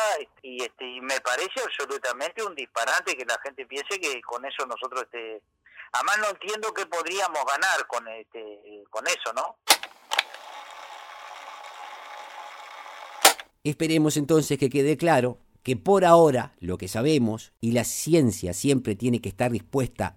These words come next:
Speaker 2: a aceptar nueva información, pero hasta ahora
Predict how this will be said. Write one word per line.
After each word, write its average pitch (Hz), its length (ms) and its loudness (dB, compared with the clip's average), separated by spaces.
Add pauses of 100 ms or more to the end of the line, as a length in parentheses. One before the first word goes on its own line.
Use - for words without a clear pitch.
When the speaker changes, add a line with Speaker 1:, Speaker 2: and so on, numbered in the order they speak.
Speaker 2:
a 107 160 2
aceptar 107 640 0
nueva 120 500 6
información, 104 840 0 (180)
pero 127 360 2
hasta 180 300 6
ahora 151 480 8